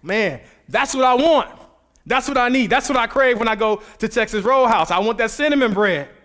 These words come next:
But notice, notice what he asks us to, to, to go after. Bread. Bread that, that comes with your meal almost for free. You don't even gotta ask for bread. Bread is so easy and accessible.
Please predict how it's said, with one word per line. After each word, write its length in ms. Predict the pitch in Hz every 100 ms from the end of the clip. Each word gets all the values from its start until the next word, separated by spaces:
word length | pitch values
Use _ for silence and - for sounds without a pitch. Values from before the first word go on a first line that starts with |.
| _ _ _ _ _ _ _ _
But 140 | 247 262
notice, 440 | 330 330 196 -
notice 300 | 269 294 269
what 100 | 247
he 100 | 247
asks 220 | 226 220
us 80 | 208
to, 80 | 190
to, 320 | 170 - 190
to 140 | 175 180
go 180 | 190 170
after. 300 | 131 - 120
Bread. 460 | 139 226 165 120 - _ _ _ _ _ _ _ -
Bread 380 | 180 302 311
that, 220 | 294 254 190
that 180 | 226
comes 400 | - 269 269 254
with 160 | 220 220
your 140 | 220
meal 260 | 202 233 196
almost 360 | 190 302 254 -
for 80 |
free. 360 | 185 - 302 117 151
You 60 |
don't 100 | 262
even 60 | 247
gotta 200 | 202 185
ask 220 | 233 233
for 80 | 160
bread. 280 | 143 117 117 _ _ _ _ _ _ _ _ _ _
Bread 340 | 139 226 302 294
is 100 | 247
so 200 | 294 233
easy 420 | 254 285 240 240
and 80 | 214
accessible. 600 | 196 - 240 - 139